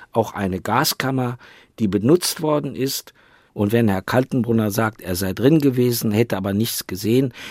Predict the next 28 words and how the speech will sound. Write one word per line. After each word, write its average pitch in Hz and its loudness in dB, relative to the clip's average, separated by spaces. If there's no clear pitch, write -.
dann 80 -6
hat 95 -4
er 95 -2
nicht 123 0
die 113 -8
Quarantänelager 104 -2
gesehen, 101 -4
dann 101 0
hat 117 0
er 110 0
nicht 123 0
die 120 0
Lager 110 0
für 120 -6
die 104 -2
sowjetischen 101 -4
Kriegsgefangenen 107 -4
gesehen, 98 -4
dann 101 -2
hat 113 0
er 95 -2
sich 117 -4
vielleicht 123 2
in 107 -4
dem 95 0
relativ 139 2
komfortablen 120 -2
Komplex - -2